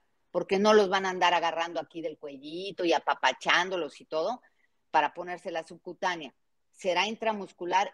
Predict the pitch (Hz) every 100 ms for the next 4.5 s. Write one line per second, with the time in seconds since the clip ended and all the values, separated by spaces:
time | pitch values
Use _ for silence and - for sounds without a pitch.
0 | _ - 214 208 208 - 226 - 214 185
1 | 160 180 180 202 208 202 - _ - 156
2 | 165 160 175 170 151 151 - 151 156 151
3 | 147 143 151 - - 147 151 208 220 170
4 | 147 135 127 139